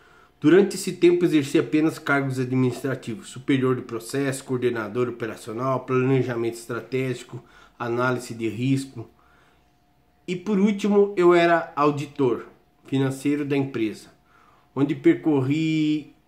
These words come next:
setenta e, é, cinquenta e sete filiais do norte a sul do país. Sempre tive em minha cabeça a vontade de investir e abrir uma empresa de transporte de carga.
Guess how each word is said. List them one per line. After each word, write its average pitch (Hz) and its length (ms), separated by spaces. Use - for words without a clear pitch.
setenta - 720
e, - 20
é, 127 320
cinquenta 196 400
e 185 60
sete 175 220
filiais 143 420
do 135 100
norte 151 680
a 139 100
sul 151 200
do 151 120
país. 117 580
Sempre 226 340
tive 208 220
em 202 60
minha 196 200
cabeça 165 460
a 160 40
vontade 151 320
de 147 80
investir 135 560
e 131 100
abrir 135 300
uma 156 160
empresa 135 360
de 135 100
transporte 131 580
de - 60
carga. 101 440